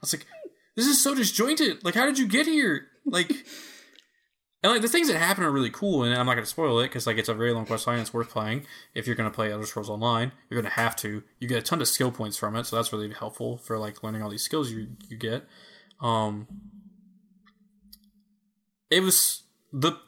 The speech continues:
the section in Cold Harbor where, like, before you go back to the five companions is so long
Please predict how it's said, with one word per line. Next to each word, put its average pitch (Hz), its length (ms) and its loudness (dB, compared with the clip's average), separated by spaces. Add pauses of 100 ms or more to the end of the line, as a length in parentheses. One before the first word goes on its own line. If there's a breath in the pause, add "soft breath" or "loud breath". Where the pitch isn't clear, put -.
(100)
the 156 100 2
section 214 840 0
in 156 200 2
Cold 131 280 0
Harbor 117 380 2
where, 110 160 0
like, 104 140 -6
before 117 360 0
you 110 100 0
go 117 140 2
back 107 400 0
to 127 100 -4
the 113 60 -4
five 110 260 0
companions 113 640 -4 (440 loud breath)
is - 180 4
so 196 160 4
long 143 400 4